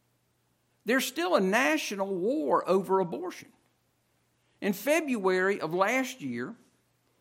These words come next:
the United States Senate attempted to vote on the Women's Health Protection Act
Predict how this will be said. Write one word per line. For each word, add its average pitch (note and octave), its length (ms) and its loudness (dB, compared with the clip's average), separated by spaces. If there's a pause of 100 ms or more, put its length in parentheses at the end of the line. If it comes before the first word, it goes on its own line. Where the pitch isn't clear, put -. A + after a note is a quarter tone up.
(720)
the E3 100 -6
United G3+ 400 4
States G#3 480 -2
Senate A3 540 -2
attempted G3 640 -8
to D3+ 400 -2 (540)
vote F#3+ 520 2
on E3 240 0
the D#3 220 0
Women's F#3+ 640 -2
Health F#3+ 420 -6
Protection - 680 -8
Act B2 220 -16